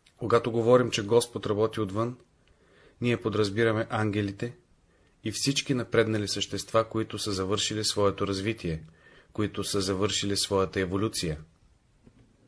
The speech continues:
Тогава откъде действа Бог? Казвате: „Духът действа отвътре.“ Щом Бог действа чрез своя дух отвътре,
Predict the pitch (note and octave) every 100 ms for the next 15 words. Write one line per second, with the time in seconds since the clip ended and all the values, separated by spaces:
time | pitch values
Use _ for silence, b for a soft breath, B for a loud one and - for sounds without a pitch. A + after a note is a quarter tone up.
0 | - - _ - _ _ _ _ _ _
1 | _ _ _ _ - - - _ _ _
2 | _ - A#2+ B2 A#2 A2 - A#2 A2 A2+
3 | G#2+ G#2 F2 E2+ - - - _ _ _
4 | _ _ _ _ _ - G#2 F2 E2+ E2
5 | D#2+ D#2+ - - _ - _ _ _ -
6 | E2+ F2 A2+ A2 - F#2 F#2+ F#2 - F#2
7 | F2+ F2 A2 E2+ D#2+ - _ _ _ b
8 | b b b b b - - A2+ G#2+ F#2+
9 | G#2 F#2 G#2+ G2+ - F2+ - F2+ - -
10 | G2+ F2 F#2 G#2 G2 E2 G#2+ A2+ B2